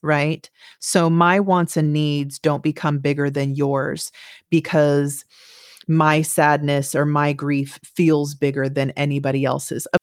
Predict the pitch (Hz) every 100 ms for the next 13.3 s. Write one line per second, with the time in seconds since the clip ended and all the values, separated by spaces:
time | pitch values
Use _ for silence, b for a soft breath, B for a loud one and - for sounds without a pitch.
0 | - 180 - - 285 - 175 - 151 143
1 | - 147 139 139 127 - _ _ _ -
2 | 151 139 - 180 151 147 - 90 80 175
3 | _ - 185 190 175 170 180 180 160 180
4 | 180 175 165 156 151 - _ _ - 170
5 | 165 - 175 156 - 165 151 - 175 165
6 | 156 139 - 160 151 - - - _ -
7 | 170 165 165 175 170 160 156 151 151 -
8 | 196 165 131 127 180 _ _ - - -
9 | 180 175 170 180 190 214 202 180 175 170
10 | 170 165 160 170 165 160 151 151 156 151
11 | 147 147 147 135 147 143 143 143 - 156
12 | 139 160 147 143 139 135 135 143 - 143
13 | 139 139 139